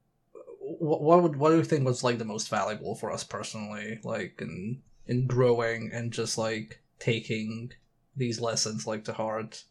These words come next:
um, and what we'd probably, like, say to people, like, "Yeah, this is, like, this worked for me, it might work for you"?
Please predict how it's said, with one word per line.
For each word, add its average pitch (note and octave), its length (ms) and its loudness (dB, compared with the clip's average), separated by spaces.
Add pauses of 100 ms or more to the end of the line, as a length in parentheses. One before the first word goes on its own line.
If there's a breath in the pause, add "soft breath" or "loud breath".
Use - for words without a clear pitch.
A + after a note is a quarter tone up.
um, G#2+ 440 -2
and A2+ 160 -2
what A2+ 160 -2
we'd A2 140 -10
probably, A2 240 -4
like, G#2+ 200 -6
say G#2 220 -4
to - 80 -12
people, G#2+ 260 -8
like, G2 220 -6
"Yeah, E2+ 160 -6
this - 220 -10
is, - 120 -12
like, G#2+ 240 -8 (640)
this C3+ 220 10
worked B2+ 180 10
for A#2+ 140 4
me, A#2 140 0
it A2+ 80 -4
might A2 200 -6
work A#2 140 -8
for A#2 140 -8
you"? A2+ 320 -4